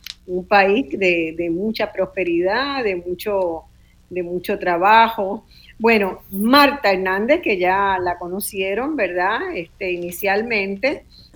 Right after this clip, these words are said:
Marta hizo, inició sus estudios en ejecución de viola,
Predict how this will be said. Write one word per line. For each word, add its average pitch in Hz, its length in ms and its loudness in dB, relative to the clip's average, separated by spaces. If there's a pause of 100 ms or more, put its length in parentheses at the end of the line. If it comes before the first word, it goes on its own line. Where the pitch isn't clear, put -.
(140)
Marta 196 600 2 (120)
hizo, 208 760 0 (260)
inició 202 680 -2
sus 226 240 -4
estudios 226 760 -2 (400)
en 196 180 -2
ejecución 214 640 -2
de 220 140 2
viola, 220 580 4